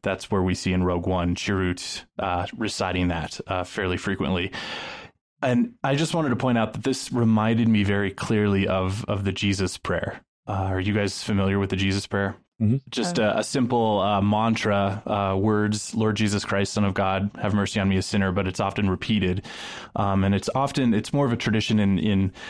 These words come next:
Speaker 1: uh, the Eastern Catholic world rather than, um, us, us Latin Catholics. But, um, that phrase was often repeated as a way to help with, with meditation,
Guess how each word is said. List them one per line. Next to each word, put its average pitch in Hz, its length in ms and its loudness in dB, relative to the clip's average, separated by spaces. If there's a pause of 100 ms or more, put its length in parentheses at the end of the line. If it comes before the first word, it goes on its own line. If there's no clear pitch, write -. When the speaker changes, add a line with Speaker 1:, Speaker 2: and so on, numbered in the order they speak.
(240)
Speaker 1:
uh, 101 220 0
the 101 120 0
Eastern 120 380 2
Catholic 90 500 -4 (140)
world 92 400 0
rather 98 260 2
than, 95 220 2
um, 92 400 0
us, - 300 -4
us 101 240 -2
Latin 92 340 0
Catholics. - 520 -4
But, 104 340 -2 (160)
um, 92 560 0
that 107 260 -2
phrase 98 760 0
was 92 260 -2
often 104 360 0
repeated 98 460 0
as 92 100 -4
a 98 60 0
way 92 140 0
to 92 80 -2
help - 260 -2
with, - 320 -4
with - 160 -2
meditation, 92 840 0